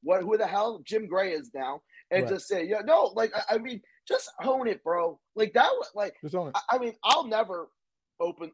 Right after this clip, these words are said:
Speaker 1: uh, ever really moderately respect the dude, but just, just be accountable just for once and say, "You know what, man, I messed up, but you know what? They messed up more than I did. I need to get the hell out of here."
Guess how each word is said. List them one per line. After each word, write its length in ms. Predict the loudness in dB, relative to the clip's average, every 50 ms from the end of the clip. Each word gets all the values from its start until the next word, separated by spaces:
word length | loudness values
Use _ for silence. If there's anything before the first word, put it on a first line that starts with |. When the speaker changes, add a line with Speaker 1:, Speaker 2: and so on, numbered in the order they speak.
| _ -8
Speaker 1:
uh, 120 | -6 -6 -6 _ -6
ever 360 | -6 -6 -4 -6 -8 -10 -10 _ _ _ _ -16
really 340 | -10 -8 -8 -6 -6 -8 -8 -8
moderately 360 | -6 -6 -4 -4 -4 -4 -6
respect 380 | -6 -8 -6 -4 -4 -4 -4 -4
the 60 | -6
dude, 180 | -4 -4 -4 -4 -6 -8 2 6
but 180 | 6 6 6 6 0 _ _ _ -16 -4
just, 320 | 2 4 4 4 4 0 -10 _ _ _ _ _ _ _ _ -10
just 300 | -8 -8 -8 -8 -10 -12 _ _ _ _ _ _ _ _ _ _ 2
be 160 | 6 6 6
accountable 480 | 6 6 6 6 8 10 8 8 6 4
just 200 | 2 2 2 2
for 100 | 2 0
once 280 | 0 0 -2 -6 -6 _ -6
and 120 | -6 -2
say, 180 | 0 0 0 2
"You 120 | 2 4
know 120 | 4 4 6
what, 260 | 6 6 6 6 4 0 _ _ _ _ _ _ _ _ _ _
man, 340 | -4 0 2 2 2 2 -2 -6 _ _ _ _ _ _ 4
I 140 | 4 4 6
messed 320 | 4 2 -2 -2 -4 -4
up, 200 | -4 -4 -4 -6 _ _ _
but 120 | -4 -4 -4
you 120 | -4 -6 -6
know 160 | -4 -2 -2
what? 300 | -2 -2 -2 -2 -4 -6 _ _
They 180 | -6 -4 -4 -2
messed 320 | 0 -2 -2 -2 -4 -4
up 200 | -4 -4 -4 -6
more 200 | -6 -4 -2 -2
than 140 | -2 -2 -4
I 160 | -4 -4 -4
did. 240 | -4 -4 -4 -4 -4 -6 _ _ _ 2
I 160 | 4 4 2
need 120 | 2 -2
to 60 | -8
get 160 | -8 -10 -10 -10
the 60 | -8
hell 180 | -6 -6 -4
out 100 | -4 -6 -6
of 40 | -10
here." 160 | -16 _